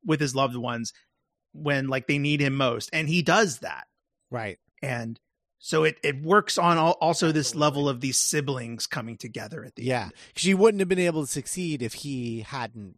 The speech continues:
Speaker 2: stuck it through.
Speaker 1: Yeah.
Speaker 2: Um, and, uh, uh, so, like, yeah, so the, and then also the allegory works from that side of things as well, of, like,
Speaker 1: Mm-hmm.
Speaker 2: you know, they're not, if you don't, if you don't stick with them, you know, they're not, they're not ever gonna get better. They're not gonna be able to come out the other side of this,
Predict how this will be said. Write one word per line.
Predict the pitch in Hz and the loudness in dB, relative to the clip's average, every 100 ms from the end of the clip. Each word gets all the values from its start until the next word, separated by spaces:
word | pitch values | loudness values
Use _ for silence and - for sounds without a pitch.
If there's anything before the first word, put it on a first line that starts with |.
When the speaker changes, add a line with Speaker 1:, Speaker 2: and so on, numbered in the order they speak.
| _ | _
Speaker 2:
stuck | - - 123 123 | -10 -6 -6 -8
it | |
through. | - 117 80 - _ _ _ _ _ _ _ - | -12 -10 -10 -14 _ _ _ _ _ _ _ -6
Speaker 1:
Yeah. | 135 123 117 | -2 0 -2
Speaker 2:
Um, | 104 101 - _ _ _ | -6 -12 -18 _ _ _
and, | 131 135 127 127 113 | -10 -6 -4 -6 -4
uh, | 127 117 117 110 104 - | 0 0 0 -2 -4 -8
uh, | 120 117 107 | -6 -6 -6
so, | - 156 | -4 -2
like, | 143 120 196 | 0 0 4
yeah, | 190 131 | 4 4
so | - | 0
the, | 180 | 0
and | 185 185 | 0 0
then | 208 190 | 0 -2
also | - 202 214 170 | 2 4 4 2
the | 151 | 2
allegory | 135 165 156 139 156 | 0 0 0 -2 -2
works | 143 151 | -2 -4
from | - 135 | -6 -4
that | 156 185 - | -2 -2 -6
side | 131 98 | -10 -10
of | 90 | -12
things | - 95 95 | -16 -16 -16
as | 95 | -6
well, | 131 - _ _ - | -4 -4 _ _ -14
of, | 120 | -8
like, | 131 117 - - _ - | -6 -6 -8 -20 _ -14
Speaker 1:
Mm-hmm. | 135 113 117 _ _ _ _ | -12 -12 -16 _ _ _ _
Speaker 2:
you | 143 | -4
know, | 127 92 - | -4 -4 -4
they're | 143 | 0
not, | 160 147 - | 0 -2 -10
if | 123 | -6
you | 156 | 0
don't, | 175 180 - | 0 -2 -8
if | 143 | -4
you | |
don't | 180 156 | -2 -2
stick | - - | -2 2
with | 202 180 | 2 2
them, | 113 107 _ _ 110 | -2 -10 _ _ -8
you | 135 | -6
know, | 120 | -6
they're | 107 127 | -6 -4
not, | 139 135 - | -4 -4 -6
they're | 139 | -4
not | 147 143 | 0 0
ever | 123 | -2
gonna | 123 117 | -6 -6
get | 120 | -2
better. | 139 117 95 | -2 -2 -4
They're | 113 | -8
not | 117 | -10
gonna | 123 | -8
be | 117 | -6
able | 113 | -6
to | 104 | -8
come | 131 | -8
out | 113 110 | -8 -8
the | 113 | -8
other | 104 | -8
side | - 123 110 | -8 -8 -8
of | |
this, | 87 85 - | -10 -12 -14